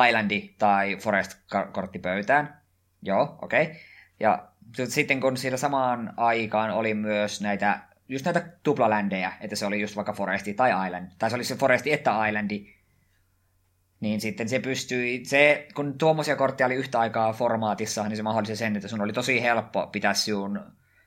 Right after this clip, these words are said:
mana, manabeissi hyvänä. Kun sulla oli, sulla oli näitä fetchejä, se, okei, nää, tällä me hain tuo, mikä tuottaa mulle kahta eri ländiä, tällä me hain tuo, mikä hain mulle kah-, kahta eri ländiä, niin sit se piti sun manabeissin hyvänä. Fetchit on vieläkin kalliita.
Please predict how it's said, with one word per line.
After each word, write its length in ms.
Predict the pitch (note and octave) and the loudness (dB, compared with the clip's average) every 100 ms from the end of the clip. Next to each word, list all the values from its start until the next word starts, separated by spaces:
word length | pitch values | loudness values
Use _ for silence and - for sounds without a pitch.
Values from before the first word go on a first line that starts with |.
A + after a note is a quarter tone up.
| _ - | _ -2
mana, 460 | A#2+ A2+ G2 - _ _ _ | 2 4 2 -4 _ _ _
manabeissi 560 | B2 B2+ A2+ F#2 F#2 G2 | -4 2 2 2 0 -4
hyvänä. 440 | G#2 G#2 F#2+ G2 - | -2 0 0 -4 -10
Kun 160 | - | -8
sulla 140 | G#2 G2+ | -4 -2
oli, 200 | G#2+ - | -4 -6
sulla 180 | A2 A2 | -6 -4
oli 40 | |
näitä 140 | D#3 | 0
fetchejä, 380 | E3 E3 - D#3 | 2 2 4 2
se, 180 | D3 C#3+ | 2 0
okei, 220 | D3 D3+ | 2 4
nää, 140 | D#3 D#3 | 4 6
tällä 220 | F3 D3+ | 6 4
me 120 | A#2 | 4
hain 160 | A#2+ B2+ | 2 0
tuo, 200 | D#3+ D3+ | 0 2
mikä 180 | C3+ | 2
tuottaa 240 | B2+ B2 C3+ | 0 -2 -4
mulle 100 | B2+ | 0
kahta 380 | C3 - A#2+ A#2 | 0 2 2 2
eri 200 | A#2 A#2 | 2 2
ländiä, 460 | A#2 A2 A2+ A2+ - - _ | 0 2 0 -2 -6 -20 _
tällä 200 | C3 C3 | 2 4
me 100 | A2+ | 4
hain 200 | G#2+ A2 | 2 0
tuo, 160 | G#2 C#3 | 0 0
mikä 160 | B2 G#2 | 0 -2
hain 120 | G2 | -2
mulle 120 | G#2 | -2
kah-, 240 | B2+ B2 - _ _ - | 0 0 -4 _ _ -4
kahta 400 | A#2 A2+ A2 G2+ | -4 0 2 2
eri 140 | G2+ | 2
ländiä, 320 | G#2 G2+ G#2 | 0 0 0
niin 140 | G2 G2+ | -2 -4
sit 180 | G2 | -6
se 300 | - F#2+ - _ _ _ _ _ _ _ _ _ _ - | -4 -4 -6 _ _ _ _ _ _ _ _ _ _ -4
piti 180 | D#3+ D#3+ | 0 2
sun 120 | D#3 | 2
manabeissin 600 | D3+ B2+ A2+ G#2+ A2+ G2+ | 4 4 4 2 -2 -2
hyvänä. 480 | A#2+ G#2 G2 G2+ - _ _ _ _ _ - | -2 0 0 -2 -8 _ _ _ _ _ -6
Fetchit 260 | A2 D3+ E3+ | -4 0 2
on 100 | D3+ | 4
vieläkin 320 | B2+ A2 G#2 | 4 2 -2
kalliita. 460 | F#2 F#2+ F#2 F#2 | -2 -4 -4 -6